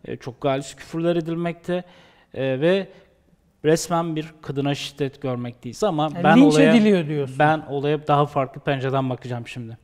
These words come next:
Speaker 1: Şimdi bak, ben şöyle okuyorum. Burada, e, az önce söyledim, Hande Sümertaş'ın görev ve yetki alanını, sorumluluklarını, rejinin odasını bilmediğini, e, sadece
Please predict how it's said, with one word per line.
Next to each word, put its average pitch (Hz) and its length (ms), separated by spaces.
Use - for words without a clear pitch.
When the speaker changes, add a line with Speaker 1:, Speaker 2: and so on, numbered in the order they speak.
Speaker 1:
Şimdi 190 220
bak, 127 180
ben 214 340
şöyle 185 440
okuyorum. 113 600
Burada, 156 520
e, 139 160
az 147 160
önce 151 220
söyledim, 151 460
Hande 131 220
Sümertaş'ın 135 720
görev 143 520
ve 139 160
yetki 139 400
alanını, 127 380
sorumluluklarını, 131 1080
rejinin 139 320
odasını 135 520
bilmediğini, 127 800
e, 127 340
sadece 139 880